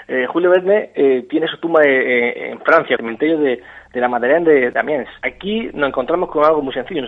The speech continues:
un cementerio muy sencillo, eh, con todas su-, sus tumbas que evocan a-, al romanticismo, las tumbas actuales,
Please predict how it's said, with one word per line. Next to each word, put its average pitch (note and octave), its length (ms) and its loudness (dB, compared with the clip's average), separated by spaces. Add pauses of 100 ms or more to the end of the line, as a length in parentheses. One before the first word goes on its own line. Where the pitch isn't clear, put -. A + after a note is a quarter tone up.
un D3+ 100 -14
cementerio C3 380 -4
muy B2+ 100 -6
sencillo, D3+ 540 0 (440)
eh, A#2+ 560 2
con A#2 200 -6
todas C#3+ 260 0
su-, A#2 500 -6
sus - 240 -20
tumbas C#3 380 0 (420)
que A#2+ 340 -4
evocan C3+ 360 0
a-, A2+ 220 2
al A2+ 100 -4
romanticismo, D#3 720 0
las C3 180 0
tumbas A#2+ 260 -6
actuales, C3+ 440 2